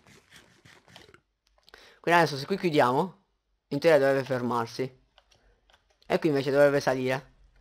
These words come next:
Ah, qui giusto, abbiamo messo receive only, sì, è giusto. Dobbiamo aspettare che la lava che arrivi sotto, quindi trecentottantadue, ricordateci che do-, ricordatemi che dopo devo andare a vedere. E qui dobbiamo rifarci un altro tank, quindi oggi andremo a fare un bel tanchet-, mm, un altro tank, scusate, un altro cart.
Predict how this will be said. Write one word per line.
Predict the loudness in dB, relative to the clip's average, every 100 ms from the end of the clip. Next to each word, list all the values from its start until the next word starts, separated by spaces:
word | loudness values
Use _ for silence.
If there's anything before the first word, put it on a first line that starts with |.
| -20 -20 2
Ah, | 6 8
qui | 6 2
giusto, | 2 2
abbiamo | 2 4
messo | 6 4 2 2 2 0 _
receive | -6 -4 -4 2
only, | 2 2 0 -4
sì, | -8
è | -10
giusto. | -10 -10 -14 -14 _ _ _ _ _ _ _ _ -20 _ _ _ _ _ _
Dobbiamo | -10 -2 0
aspettare | 2 4 4 4
che | 6
la | 10
lava | 10 12 10 10 10 6
che | 4
arrivi | -2 -2 -2
sotto, | -2 -2
quindi | -6 -6
trecentottantadue, | -4 -2 -2 0 -2 -2 0 0 -2
ricordateci | -6 -2 -2 -4 -8
che | -8
do-, | -8 -8
ricordatemi | -12 -10 -4 -2 -2 -6 -6
che |
dopo | -6 -6
devo | -8 -8 -12 -20 -20
andare | -8 -2
a | -2
vedere. | 0 2 0 0 -10 -20 2
E | 2 4
qui | 2 0 -2 _ _ -20 -16
dobbiamo | -2 4 8 8
rifarci | 8 8 8 4
un |
altro | 2 2 0
tank, | 2 2 0 -6
quindi | -4 -4 2 2
oggi | 4 2
andremo | 2 0
a |
fare | 2 0
un | 0 0
bel | -2
tanchet-, | 2 2 4 0 0 -6
mm, | -6 -6 -6 -6 -4
un |
altro | -4 -4
tank, | -4 -4 -4
scusate, | -6 -6 -2
un |
altro | -2 -2 2
cart. | 4 4 0 -2